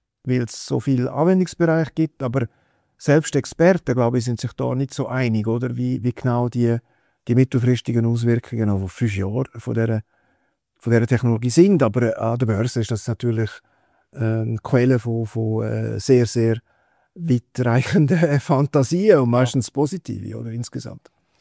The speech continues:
Speaker 2: Gut, ich könnte jetzt sagen, die Gewinner von dieser ganzen Entwicklung sind sicher wir Lokaljournalisten, weil bei uns stimmt's noch,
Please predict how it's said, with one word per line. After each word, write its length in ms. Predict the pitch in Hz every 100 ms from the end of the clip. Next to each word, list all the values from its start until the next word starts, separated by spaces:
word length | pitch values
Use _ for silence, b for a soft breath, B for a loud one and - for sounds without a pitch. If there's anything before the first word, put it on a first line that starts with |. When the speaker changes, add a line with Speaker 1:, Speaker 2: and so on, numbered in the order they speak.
| _ _ _ _
Speaker 2:
Gut, 300 | 180 156 -
ich 80 | 160
könnte 240 | 160 156
jetzt 160 | 147 -
sagen, 360 | 131 147 143
die 60 | -
Gewinner 380 | 143 156 151 127
von 200 | - 117
dieser 160 | 135
ganzen 280 | 131 131 123
Entwicklung 320 | 123 135 135
sind 160 | 110 123
sicher 260 | 135 - 127
wir 120 | 131
Lokaljournalisten, 920 | 120 135 139 165 160 143 156 - 143
weil 160 | 120 123
bei 140 | 120
uns 220 | 117 139
stimmt's 360 | - 127 156 -
noch, 200 | 147 127